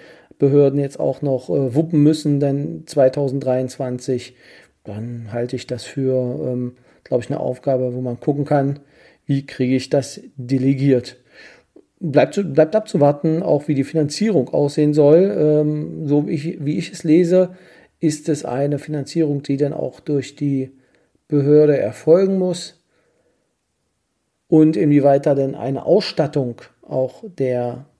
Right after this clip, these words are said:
ja, Kommune erfolgt, bleibt spannend, ähm, abzuwarten. Wie gesagt, es muss ja eine Vereinbarung geben, ob, äh, ob sich dieser Ansatz durchsetzt. Hm.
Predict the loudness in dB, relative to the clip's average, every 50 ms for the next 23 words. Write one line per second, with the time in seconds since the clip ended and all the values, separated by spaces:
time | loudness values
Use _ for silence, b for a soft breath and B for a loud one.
0 | _ _ _ _ -12 -12 -12 -10 -6 -4 -2 0 2 2 2 2 0 -2 -2 0
1 | 4 6 6 6 6 4 0 -10 -20 -20 _ _ _ _ _ _ _ _ _ _
2 | _ 0 0 0 0 -2 -6 -8 -4 -4 -2 -2 -2 -4 -6 -10 -16 -16 _ _
3 | _ _ _ _ -12 -8 -6 -4 -4 -4 -6 -6 -8 -10 -10 -10 -10 -8 -8 -8
4 | -10 -10 -12 -14 -16 -16 _ _ _ b b b b b b b b b b b
5 | b b b -6 -2 0 2 2 0 0 -2 -4 -4 -2 0 2 0 0 0 -4
6 | -6 -8 -8 -8 -6 -6 -6 -6 -6 -8 -10 -8 -4 0 2 2 2 2 0 -2
7 | -4 -8 -16 b b b b b b b b b b b b _ -20 -20 -10 -6
8 | -4 -4 -4 -6 -10 -6 -4 -2 -2 -2 -2 -4 -4 -6 -6 -4 -6 -6 -6 -6
9 | -4 0 2 4 4 4 2 -2 -4 -6 -6 -4 -4 -4 -4 -4 -6 -4 -2 -2
10 | -2 -2 -2 -2 -2 -2 -2 -4 -10 -16 -14 -10 -8 -8 -8